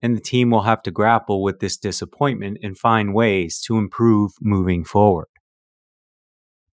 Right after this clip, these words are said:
That's all the news we have for you today. Be sure to rate, review, and subscribe so that more people can find the show.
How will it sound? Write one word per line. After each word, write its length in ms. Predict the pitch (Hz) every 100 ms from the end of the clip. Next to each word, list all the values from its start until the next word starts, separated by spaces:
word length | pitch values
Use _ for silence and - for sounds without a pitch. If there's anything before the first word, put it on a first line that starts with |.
| _
That's 200 | 127 -
all 140 | 131
the 80 | 127
news 260 | 131 127 113
we 120 | 110
have 220 | 123 127
for 100 | -
you 140 | 107
today. 460 | 95 101 90 80 78 _ _
Be 100 | 107
sure 220 | - 127
to 80 | 127
rate, 240 | 120 123
review, 340 | 117 110 120
and 120 | 113 104
subscribe 580 | 101 - 120 110 101
so 160 | - 110
that 140 | 107
more 180 | 117 120
people 320 | 104 117 113
can 160 | 110 104
find 320 | 107 107 101
the 40 | 92
show. 420 | - 113 85